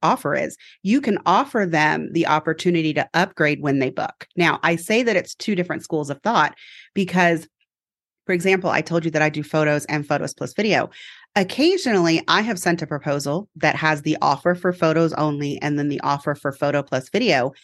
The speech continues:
And I will get pushback, "Oh, okay, we're just trying to decide if we want to book video." And what I respond is, "No, you need to secure your date. Just book a photo session. And you have until the day before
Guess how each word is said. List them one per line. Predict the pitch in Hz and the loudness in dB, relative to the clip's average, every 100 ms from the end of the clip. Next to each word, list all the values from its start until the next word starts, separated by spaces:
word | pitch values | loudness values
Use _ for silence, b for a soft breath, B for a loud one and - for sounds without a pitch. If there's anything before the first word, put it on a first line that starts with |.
| B B _ | B B _
And | 190 185 | 0 2
I | 180 190 | 4 2
will | 214 202 | 2 0
get | 190 - | 0 -2
pushback, | 214 - 165 - | -4 -4 -4 -2
"Oh, | 196 208 | 0 0
okay, | 202 165 | 2 0
we're | 151 165 | 0 -2
just | 156 170 175 - | 0 0 0 -4
trying | 165 160 151 | 0 0 -2
to | |
decide | 147 143 - 143 135 - - _ _ _ | -6 -6 -2 0 0 -4 -12 _ _ _
if | 175 - | 0 2
we | 170 | 0
want | 147 147 143 | 0 0 -2
to | |
book | 143 135 - | -4 -8 -6
video." | - - - - B B B - | -8 -6 -8 -10 B B B 0
And | 180 | 2
what | 165 156 | 4 4
I | 208 | 2
respond | 202 - 160 151 | 0 -2 -2 0
is, | 147 170 | -2 0
"No, | 208 143 - | 2 2 -2
you | - 170 175 | -6 -2 2
need | 180 180 | 2 0
to | |
secure | 170 175 - 170 | -2 -4 0 0
your | 147 139 | -2 -2
date. | 165 160 151 - _ | 0 0 -2 -10 _
Just | - 160 156 147 | 0 0 0 -4
book | 151 | -4
a | 139 | -4
photo | - 220 220 | -2 2 2
session. | 165 147 139 143 139 B B B | 0 0 -2 -6 -8 B B B
And | 196 196 | 0 0
you | 233 | 0
have | 214 220 247 | 0 0 2
until | 196 190 196 | 0 0 -2
the | 170 175 | 0 0
day | 160 180 202 | 2 0 0
before | 208 208 208 185 | -2 -2 0 2